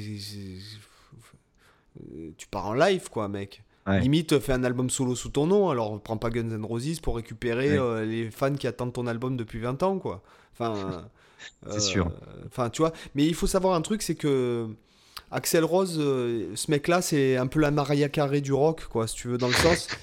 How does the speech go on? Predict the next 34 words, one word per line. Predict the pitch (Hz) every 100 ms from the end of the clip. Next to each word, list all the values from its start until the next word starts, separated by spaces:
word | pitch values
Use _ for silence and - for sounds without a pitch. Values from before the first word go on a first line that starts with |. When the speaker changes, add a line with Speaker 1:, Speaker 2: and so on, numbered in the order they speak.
| -
Speaker 2:
<laughs> | - - -
Speaker 1:
euh, | - 247 120
si | -
tu | -
veux, | 139 180
le | 160
gars, | 131 165
Speaker 2:
C'est | 160
Speaker 1:
non, | 135
Speaker 2:
le, | 135
Speaker 1:
mais | 120
Speaker 2:
la | 127
diva. | 117 113 110 131 - _
Speaker 1:
non, | 123 147 165
mais | 160
c'est | 139 151
pas, | 147 -
non, | 143 156
c'est | 143
pas | 135
ça, | 135 175
c'est | 147
que | 135
le |
mec | 131 139
vit | 127 127
pas | - 147
du | 139
tout | -
dans | 147 135
le |
même | 123 123
monde, | 127 131 110
quoi. | - -